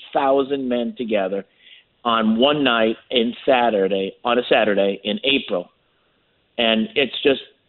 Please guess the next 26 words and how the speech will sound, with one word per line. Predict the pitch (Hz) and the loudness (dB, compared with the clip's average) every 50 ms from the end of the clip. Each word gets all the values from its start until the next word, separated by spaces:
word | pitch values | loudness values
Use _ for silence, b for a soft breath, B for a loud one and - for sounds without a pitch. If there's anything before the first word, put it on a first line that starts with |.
| _ _ _ _ _ _ _ _ _ _ _ _ _ - - | _ _ _ _ _ _ _ _ _ _ _ _ _ -4 0
unbelievable | 156 165 175 160 160 143 143 139 123 117 104 101 104 | 0 2 4 4 6 6 6 6 6 4 4 2 2
how | 101 110 110 107 | 2 4 4 4
it | 107 | 4
all | 107 107 107 | 4 4 2
came | - 117 107 104 | 0 -2 0 0
together. | 104 101 95 90 82 82 85 - _ _ _ _ _ | 0 0 2 0 0 -2 -4 -10 _ _ _ _ _
And | 120 120 120 123 | -2 0 2 4
what's | 135 127 - | 2 2 0
crazy | - - - 175 220 285 285 208 131 117 110 | 0 0 2 4 4 4 4 2 2 4 4
is | 104 95 104 | 4 4 4
that | 117 113 110 113 - - b b b b b b b b | 2 4 4 2 0 -4 b b b b b b b b
the | - 127 | 2 2
night | 139 147 185 233 208 - | 4 4 2 2 2 0
before, | 135 104 - - 160 202 262 208 117 101 - - | -2 -2 2 2 4 4 6 4 2 2 -2 -4
I | - 127 135 127 - - | -2 0 0 0 0 0
thought, | - 147 143 143 143 131 - - _ - | 0 2 2 2 2 0 -4 -12 _ -6
"Oh, | 113 147 143 127 113 107 | -2 2 2 4 2 2
we | 107 143 160 - - - | 2 0 0 0 -2 -4
screwed | - 135 139 135 135 131 | 0 2 4 6 6 6
up. | 170 220 220 - - - - _ _ _ _ _ _ _ _ _ _ _ _ | 4 4 0 -2 -6 -12 -20 _ _ _ _ _ _ _ _ _ _ _ _
We | - 135 143 | 0 2 2
have | 139 120 - - - - | 2 2 -2 -8 -6 2
twelve | 165 170 170 190 208 | 2 4 4 4 2
hundred | 196 175 190 180 180 170 180 160 | 0 0 -2 -2 0 0 2 2
empty | 156 151 147 131 - 160 147 - - - | 2 0 0 -2 -6 -8 -8 -8 -8 -6
seats, | 123 101 104 120 - _ | -4 -4 -4 -4 -6 _